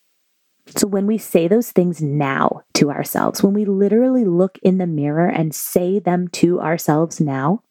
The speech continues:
we are reparenting ourselves. And I would argue that's one of the most powerful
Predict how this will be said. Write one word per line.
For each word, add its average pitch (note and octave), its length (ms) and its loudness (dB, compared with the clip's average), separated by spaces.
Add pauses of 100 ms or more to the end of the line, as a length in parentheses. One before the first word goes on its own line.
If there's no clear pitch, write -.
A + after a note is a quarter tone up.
(500)
we E3+ 160 2
are D#3+ 120 -2
reparenting D3 920 -2
ourselves. - 440 -2
And - 120 0
I C4+ 200 0
would C#4 100 2
argue E3+ 400 0 (460)
that's A3 240 -2
one B3 120 6
of A3+ 60 0
the F#3+ 80 0
most E3+ 300 -2
powerful F#3+ 680 2